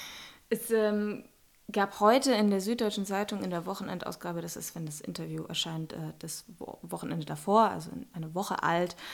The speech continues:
ähm, einen Artikel über Schlafstörungen, ähm, Schlafmangel. Ähm, und da wird eben auch die Frage aufgestellt, inwiefern haben wir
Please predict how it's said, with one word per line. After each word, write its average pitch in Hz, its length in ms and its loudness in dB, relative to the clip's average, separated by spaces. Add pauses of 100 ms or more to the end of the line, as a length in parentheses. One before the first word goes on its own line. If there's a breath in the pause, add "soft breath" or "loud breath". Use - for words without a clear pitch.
(240 loud breath)
ähm, 180 280 0
einen 170 220 -2
Artikel 202 960 0 (1080)
über 170 640 0 (260)
Schlafstörungen, 185 1700 0
ähm, 160 220 -4
Schlafmangel. 214 960 2 (480 loud breath)
Ähm, 185 320 0
und 175 400 -2 (500)
da 180 280 2
wird 180 140 -4
eben - 220 -4
auch 165 140 -2
die - 100 -10
Frage 175 400 -2
aufgestellt, - 500 -4
inwiefern 175 720 -4
haben 165 260 -2
wir 156 300 -4